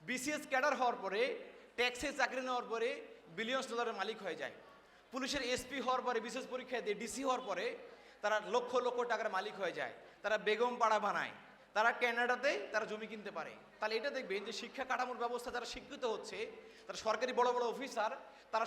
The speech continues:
সবচেয়ে বেশি দুর্নীতিগ্রস্তের মধ্যে লিপ্ত হয়ে পড়ছে। তাহলে আরও একটা কাজ ইনশিওর হয় এখানে, আমাদের শিক্ষা ব্যবস্থা আমাদেরকে চাকরি দিতে পারে না একদিক থেকে, আর একদিকে ভালো মানুষও তারা তৈরি করতে পারে না। এই শিক্ষা ব্যবস্থা যারা আপনারা বড় হচ্ছেন, আগামী দিনে একটা বড় চ্যালেঞ্জ আপনার সামনে ফেস করছে।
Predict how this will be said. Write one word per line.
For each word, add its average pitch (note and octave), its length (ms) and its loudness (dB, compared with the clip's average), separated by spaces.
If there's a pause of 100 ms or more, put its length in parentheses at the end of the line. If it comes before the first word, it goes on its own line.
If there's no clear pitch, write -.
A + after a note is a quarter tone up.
সবচেয়ে A#3 220 -4
বেশি G#3 140 -8
দুর্নীতিগ্রস্তের A3 580 -6
মধ্যে F#3+ 180 -2 (280)
লিপ্ত G#3 280 -8
হয়ে F3+ 160 -10
পড়ছে। D3+ 220 -14 (300)
তাহলে A3 160 4
আরও G#3+ 260 12
একটা C#4+ 140 4 (100)
কাজ A#3+ 100 10 (100)
ইনশিওর B3 240 0
হয় A3 160 2
এখানে, F#3 200 -4 (540)
আমাদের A3+ 300 2
শিক্ষা C4 180 -2
ব্যবস্থা C4 320 2
আমাদেরকে A#3+ 340 0
চাকরি A3+ 260 2
দিতে B3 160 -4
পারে C4 160 2
না B3+ 60 -2
একদিক C4 300 -6
থেকে, D4 160 -4 (460)
আর G3+ 120 6
একদিকে A3 200 -4
ভালো G3+ 260 0
মানুষও G#3+ 260 -4
তারা G3 140 -2
তৈরি F3+ 160 -6
করতে F3 140 -12
পারে C#3 220 -8
না। A2+ 60 -10 (640)
এই C4 140 0
শিক্ষা C4 220 2
ব্যবস্থা B3 280 -2
যারা G3+ 180 4
আপনারা F#3+ 300 -2
বড় A3+ 200 2
হচ্ছেন, G#3+ 260 -6 (480)
আগামী G3 180 -2
দিনে G3+ 140 -8
একটা G3 160 -8
বড় F#3 120 -2 (100)
চ্যালেঞ্জ G3+ 300 -4
আপনার F3+ 200 -8
সামনে E3+ 220 -10
ফেস D#3 200 -14
করছে। A#2 200 -18